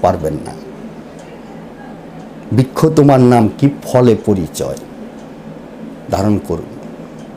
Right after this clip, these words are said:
যাই হোক, আজকের মতো বিদায় নেব। একটা কথা বলি, আপনারা যদি কেউ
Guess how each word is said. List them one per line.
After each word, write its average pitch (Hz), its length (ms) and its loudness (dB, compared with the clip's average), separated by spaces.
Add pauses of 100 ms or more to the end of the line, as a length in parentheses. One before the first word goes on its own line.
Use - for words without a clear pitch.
(920)
যাই 151 180 6
হোক, 175 140 2 (1700)
আজকের - 280 2
মতো 120 160 4 (100)
বিদায় 107 300 6
নেব। 107 120 6 (3000)
একটা - 160 0 (100)
কথা 123 200 4 (140)
বলি, 110 200 6 (840)
আপনারা 107 260 4 (120)
যদি 131 220 2
কেউ 156 120 6